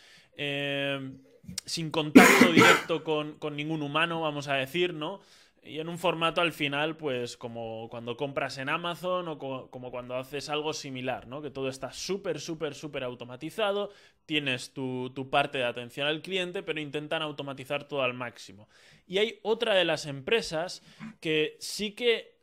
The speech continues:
lo que ha hecho es retransformar ese modelo de agentes inmobiliarios, eh, cómo funcionan, y al final lo que han hecho es básicamente, em, una plataforma con un montón de datos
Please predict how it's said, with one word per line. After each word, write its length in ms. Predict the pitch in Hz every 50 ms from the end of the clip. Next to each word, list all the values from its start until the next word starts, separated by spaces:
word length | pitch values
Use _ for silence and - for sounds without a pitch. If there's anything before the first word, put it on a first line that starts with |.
| _
lo 220 | - 170 165 165 -
que 80 | -
ha 80 | 180 185
hecho 240 | 190 185 - 202 202
es 180 | 196 - - _
retransformar 1400 | 180 165 165 165 165 151 160 156 156 151 147 143 - - - 151 147 143 143 151 156 165 175 190 202 202 180 - _ _ _ _ _ _ -
ese 440 | 165 170 170 - - 202 185 180
modelo 680 | 175 170 165 156 156 151 147 165 175 175 175 185 190 185
de 220 | 165 160 170 185
agentes 800 | 180 160 147 - - 160 156 160 156 160 175 170 170 160 - -
inmobiliarios, 1120 | 160 156 151 151 143 139 135 135 139 139 151 170 175 170 170 170 165 170 170 170 165 - - - - - - _ _ -
eh, 360 | 143 139 139 135 135 139 135
cómo 260 | - 165 170 175 175
funcionan, 880 | 160 - 160 147 143 131 - 180 180 175 170 165 165 160 156 160 160 151 - - - - _ -
y 100 | - 160
al 100 | 160 156
final 260 | 165 175 180 185 196
lo 120 | 214 220
que 80 | 214 214
han 100 | 202 196
hecho 320 | 202 202 202 - 220 208
es 300 | 196 196 202 196 - - - - - - _ _ -
básicamente, 1080 | 156 147 175 170 170 190 170 180 175 175 180 175 180 180 175 202 208 208 202 - - _ -
em, 720 | 151 139 135 135 131 127 127 127 123 123 123 123 120 117 - _ _ _ _ _ _ - -
una 260 | 170 175 180 165 151
plataforma 920 | - 160 156 151 147 147 - - 214 220 220 214 214 214 220 202 185 - _ _ _ _ _
con 340 | - - 139 139 139 143 - -
un 180 | 196 196 185 170
montón 420 | 160 156 151 147 - 143 139 139
de 100 | 139 147
datos 560 | 180 202 196 196 202 196 190 196 185 - -